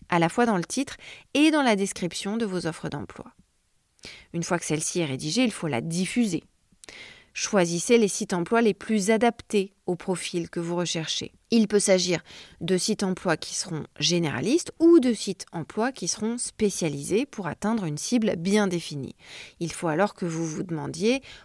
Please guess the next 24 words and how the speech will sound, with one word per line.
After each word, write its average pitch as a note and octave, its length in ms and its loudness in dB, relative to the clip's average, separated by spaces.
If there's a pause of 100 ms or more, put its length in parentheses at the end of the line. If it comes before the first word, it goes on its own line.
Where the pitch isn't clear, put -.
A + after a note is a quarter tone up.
(180)
où C4 120 4
va G3+ 240 4
être G3+ 340 0
l'audience G#3 840 0 (120)
dans D#3+ 180 -2
laquelle E3 400 0
se - 160 -6
trouve A3+ 480 0 (100)
votre D#3+ 360 -2
cible, - 420 -6 (500)
d'où G3+ 300 -2
l'importance A3+ 880 -4 (160)
de G3 220 6
bien G3+ 260 0
définir E3 500 -4
vos F3 140 -8
candidats - 420 -8
persona. - 460 -10 (1200)
Et D#3 60 -4
puis, B3 200 0
vous G3+ 200 0
allez E3+ 180 2
pouvoir F3 380 0
aussi F3+ 400 0